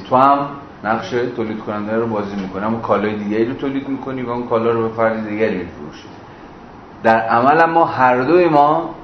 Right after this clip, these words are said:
تولید کننده ایم. فقط مسئله بر سر ناهمزمانی نقش هاست. شاید بتونیم پیچیده‌ترش هم بکنیم.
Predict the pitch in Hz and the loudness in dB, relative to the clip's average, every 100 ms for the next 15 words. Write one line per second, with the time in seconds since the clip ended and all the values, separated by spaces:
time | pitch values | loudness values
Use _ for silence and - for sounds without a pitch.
0 | - 113 107 104 - 101 95 92 80 76 | -10 -6 -4 -6 -4 -4 -2 -2 -4 -10
1 | - - - - - - - - - - | -16 -20 -20 -20 -20 -20 -20 -20 -20 -20
2 | - - - - - - - - - - | -20 -20 -20 -20 -20 -20 -20 -20 -20 -20
3 | - - 110 135 131 110 117 127 131 113 | -6 0 4 4 4 0 2 4 4 4
4 | 110 127 135 143 - - - - - - | 2 0 2 0 -2 -12 -18 -20 -20 -10
5 | 110 117 113 110 - 117 113 110 110 113 | -2 2 4 4 4 2 2 0 2 2
6 | 110 110 107 117 131 139 139 - - - | 2 0 -2 -2 0 0 -2 -6 -14 -14
7 | 92 104 92 - 95 - - - - - | -4 -2 -2 -4 -4 -4 -6 -8 -16 -20
8 | - - - - - - - - - - | -20 -20 -20 -20 -20 -20 -18 -18 -18 -4
9 | 123 127 131 143 139 117 110 110 123 127 | -2 -2 -4 -4 -4 -6 -8 -2 0 0
10 | 131 123 113 92 - | -2 -2 -2 -6 -12